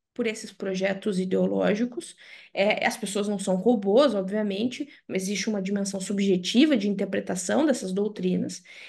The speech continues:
e por isso a dinâmica moderna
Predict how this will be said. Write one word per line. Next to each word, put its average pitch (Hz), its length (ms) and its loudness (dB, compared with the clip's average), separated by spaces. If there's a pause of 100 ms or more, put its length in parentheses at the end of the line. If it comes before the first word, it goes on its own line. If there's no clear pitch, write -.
(120)
e - 120 -2
por 285 200 6
isso 254 380 4
a 214 60 2
dinâmica 226 560 4
moderna 226 800 2